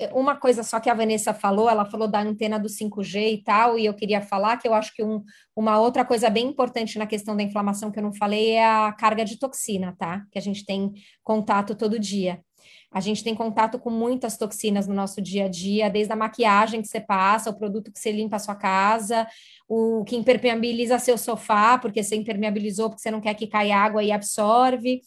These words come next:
os potinhos de plástico, então a poluição. Então, eu acho que isso também é algo que inflama super o organismo e a gente vê que detona a tireoide,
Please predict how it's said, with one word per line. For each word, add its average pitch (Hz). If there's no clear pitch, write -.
os 208
potinhos 233
de 208
plástico, 247
então 220
a 202
poluição. 226
Então, 226
eu 226
acho 226
que 247
isso 220
também 220
é 214
algo 214
que 220
inflama 233
super 269
o -
organismo 214
e 226
a 220
gente 214
vê 214
que 220
detona 214
a 202
tireoide, 220